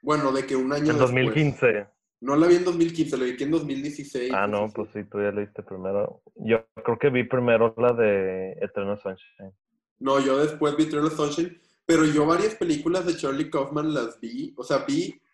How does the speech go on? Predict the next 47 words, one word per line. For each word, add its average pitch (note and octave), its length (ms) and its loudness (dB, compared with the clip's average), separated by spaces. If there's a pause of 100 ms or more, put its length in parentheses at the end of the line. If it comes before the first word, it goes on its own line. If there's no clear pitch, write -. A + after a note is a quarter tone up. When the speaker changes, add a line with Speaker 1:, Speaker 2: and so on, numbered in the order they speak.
(240)
Speaker 1:
de D#3 180 0
que, - 80 -10
por C3+ 120 -2
ejemplo, C3 320 -2
yo D3+ 160 2
vi G3 80 6
Anomalisa F3+ 320 0
y D#3+ 60 -8
dije, C#3 80 -8
"Está C#3 200 -8
con D#3+ 140 0
madre", C3 380 -2
y C3 80 -6
luego C3 300 0
vi C#3+ 140 -2
Eternal D3 260 -4
Sunshine D3+ 300 -2
y B2+ 40 -2
dije, C3 120 -8
"Está - 220 -8
con D3 160 -2
madre", C#3 300 0
y C#3 80 -4
no C3 100 -2
sabían C#3+ 360 -4
que C#3 100 -10
los C3 120 -6
dos B2 160 -8
eran C3+ 180 -4
de A#2+ 140 -12
Kaufman. A#2+ 420 -8 (640)
Y C4 120 0
luego A#3 400 4
Speaker 2:
Sí. D3 320 -4
Speaker 1:
vi - 20 -
Being C#3 240 0
John D3+ 160 2
Malkovich, C#3 500 -2
me D3+ 80 -4
la B2+ 160 -6
prestaste A2+ 520 -8
tú, B2+ 280 -10 (520)
y C#3 80 -2
lo C#3 140 4
dije C3+ 220 -4
que, B2+ 80 -8
"Ok, A#2+ 140 -6